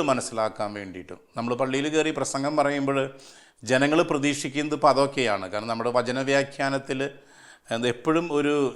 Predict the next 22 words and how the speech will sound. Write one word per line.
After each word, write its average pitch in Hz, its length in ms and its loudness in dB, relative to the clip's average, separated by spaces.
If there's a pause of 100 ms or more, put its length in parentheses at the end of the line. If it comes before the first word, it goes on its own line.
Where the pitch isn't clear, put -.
ന്യൂ 147 280 2 (100)
ജെൻ 151 280 0 (140)
ടച്ച് 143 360 0
വേണമെന്ന്, 117 480 0 (200)
ഭാഷയിലും 147 560 -2
വേണം, 160 280 0 (180)
വ്യാഖ്യാന 135 520 2
ശൈലിയിലും 120 480 -6
വേണം. 90 240 -12 (520)
അത് 120 160 0
ലഭിക്കുന്നത് 170 560 0
പ്രധാനമായിട്ട് 156 720 2
വായനയിലൂടെയാണ്. 131 1040 0 (500)
മാതൃഭൂമി 127 420 2
ആഴ്ച 147 280 4
പതിപ്പ് 151 340 -2
എല്ലാ 135 220 2
ആഴ്ചയിലും 123 340 0
ഞാൻ 110 180 -6
വായിക്കും. 92 480 -8 (540)
അതിൽ 151 180 6
വരുന്ന 180 360 4